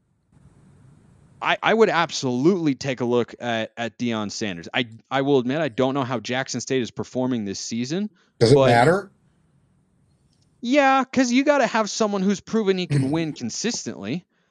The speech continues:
Speaker 1: You, you
Speaker 2: Okay.
Speaker 1: want someone who's going to be able to come in and not be learning on the job,
Speaker 2: He's
Speaker 1: but
Speaker 2: proven he could recruit a couple of five stars from Florida State to commit to Jackson State. That's
Speaker 1: That's
Speaker 2: what he's
Speaker 1: true.
Speaker 2: proven. I, I think his record is,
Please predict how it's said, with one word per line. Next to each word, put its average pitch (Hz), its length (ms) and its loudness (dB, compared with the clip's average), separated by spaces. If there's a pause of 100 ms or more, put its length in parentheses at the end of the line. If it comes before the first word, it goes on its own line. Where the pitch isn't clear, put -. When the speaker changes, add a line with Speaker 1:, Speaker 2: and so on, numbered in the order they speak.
(360)
Speaker 1:
You, 156 120 -6
you 170 160 -4
Speaker 2:
Okay. 180 100 2
Speaker 1:
want 247 180 2
someone 190 280 -2
who's 165 140 -4
going 185 180 0
to 170 60 -4
be 170 60 0
able 170 100 2
to 143 60 -4
come 175 240 -4
in 165 100 -2
and 143 80 -2
not 151 180 -4
be 143 100 -2
learning 139 300 0
on 127 120 -2
the 117 80 -4
job, 139 500 -2 (100)
Speaker 2:
He's 127 140 2
Speaker 1:
but 185 160 6
Speaker 2:
proven 180 340 6
he 180 120 0
could 175 140 -2
recruit 151 360 0
a 147 60 0
couple 156 360 -4
of 143 140 -8 (420)
five 131 300 2
stars 92 520 -6
from 101 280 -8
Florida 117 320 -6
State 104 340 -8 (260)
to - 180 -12 (100)
commit 104 280 -14
to - 100 -18
Jackson 87 420 -6
State. - 240 -16 (380)
That's 120 240 2
Speaker 1:
That's - 20 2
Speaker 2:
what 143 60 2
he's 143 100 4
Speaker 1:
true. 107 120 -4
Speaker 2:
proven. 90 320 -4 (880)
I, 120 340 2
I - 20 2
think 165 200 -2
his 139 140 -2
record 131 380 -2
is, 107 180 -8